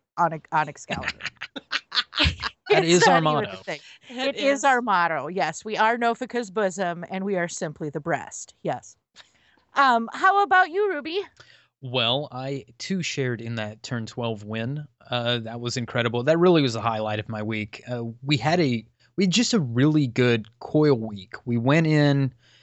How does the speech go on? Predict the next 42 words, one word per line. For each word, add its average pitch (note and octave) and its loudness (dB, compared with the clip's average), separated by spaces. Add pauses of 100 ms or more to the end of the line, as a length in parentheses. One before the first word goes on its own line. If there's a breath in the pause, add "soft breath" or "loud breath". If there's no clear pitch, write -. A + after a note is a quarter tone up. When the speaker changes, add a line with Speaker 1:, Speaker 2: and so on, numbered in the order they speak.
(200 soft breath)
Speaker 2:
Tuesday's A#3+ 4
typically G3 2
our C3+ 4
farm B2+ 2
night, A2+ 0
so - -2
we B2 2
went C3 4
in B2+ 4
and A#2 2
we A#2 2
farmed A#2 0
turn B2+ 2
ten, A#2 2
which A2+ 0
we C3+ 2
did C3 2
flawlessly. A2+ -2 (540 soft breath)
And, B2 2 (120)
uh, B2 0
I C3 0
ended D#3+ 2
up B2+ 2
getting B2 2 (140)
every B2+ 0
healer C3 0
piece. A2+ -2 (140)
I A#2 -8
know A2+ -4
several A#2+ 0
others A#2 0
in A#2+ -2
the A2 -2
group G#2+ -4
got G#2 -8
stuff, A2+ -6
so - -4
I - 0
was A2 -2
happy B2 0
with A#2+ 0
that. A2 0